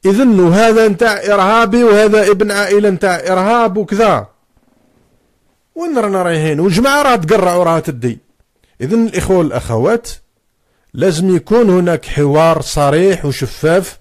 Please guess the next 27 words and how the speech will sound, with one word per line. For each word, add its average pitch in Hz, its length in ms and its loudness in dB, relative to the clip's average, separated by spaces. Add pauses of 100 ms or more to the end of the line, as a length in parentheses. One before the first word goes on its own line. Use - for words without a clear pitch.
(480)
ولازم 151 340 0
الناس 196 320 0
تمشي 170 260 -2
وحدة 147 320 0
وحدة 156 600 -2 (320)
من 156 200 -2
أجل 185 240 -2
على 180 160 0
جل 151 180 0
باش 139 200 -2
يكون 143 280 -2
هناك 135 280 -2
تغيير. 117 520 -2 (140)
ما 320 140 -2
لازمش 196 380 -2
يلعبوا 156 300 -2
لكم 156 220 -4
على 139 120 -4
العواطف 139 400 -2
نتاعكم. 131 600 -6 (360)
هاكم 214 300 -2
تشوفوا 156 380 -2
فيهم 127 320 -2
هذا 127 220 -2
الناس 143 360 -4
اللي 135 240 -4
كانوا 139 460 -2